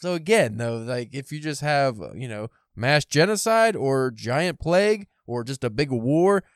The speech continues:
you tend to have bodies in a pit. That doesn't necessarily mean the imagery lines up as a, you know, an allegory to me, but I mean, I could see it, but I don't, I think people were maybe reading a little too much into that.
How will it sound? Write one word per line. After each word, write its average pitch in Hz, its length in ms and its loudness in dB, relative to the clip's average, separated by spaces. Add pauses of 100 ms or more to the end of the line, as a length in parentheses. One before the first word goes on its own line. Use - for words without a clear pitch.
(120)
you 147 520 -14
tend 160 260 -2
to 151 60 4
have 139 260 2
bodies 117 420 0
in 110 120 -4
a 104 60 -2
pit. - 340 -6 (300)
That 120 100 -8
doesn't 151 240 0
necessarily 127 640 -2
mean 117 360 -2
the 107 140 -2
imagery 110 580 -2 (240)
lines 117 540 0
up 120 240 0
as 104 280 -6
a, 101 220 -12
you 110 140 -12
know, 95 180 -10
an 101 160 -8
allegory 98 600 0
to 90 80 -12
me, 90 240 -14
but 95 300 -14 (260)
I 123 40 -12
mean, 170 120 0
I 190 60 4
could - 160 -6
see 269 320 -2
it, 226 160 2
but 160 180 4
I 135 140 0
don't, 160 280 2
I 160 60 -2
think 185 160 -2
people 156 160 -2
were 120 100 -2
maybe 113 360 0
reading 104 320 -4
a 101 40 -6
little 104 200 -6
too 110 120 -10
much 98 240 -12
into 95 220 -14
that. 98 260 -10